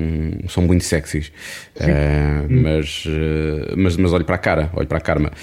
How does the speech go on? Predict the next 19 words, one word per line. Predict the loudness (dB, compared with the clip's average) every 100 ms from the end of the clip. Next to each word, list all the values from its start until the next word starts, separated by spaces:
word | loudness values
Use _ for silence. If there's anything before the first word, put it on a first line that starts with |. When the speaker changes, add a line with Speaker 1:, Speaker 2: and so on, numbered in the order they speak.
| -12 -6
Speaker 1:
para |
a | -2
cara. | 0 2
É, | 2 2
é, | 0 0
é |
possível | 0 2 2
que | 4
depois | 2
olhe | 2 2
para | 0
as |
pernas | 0 2 2
mais | 2 0
à | -2
frente, | -2 -4 -2
se, | -2 -2 -4
se, | -8 -6 -6
se, | -6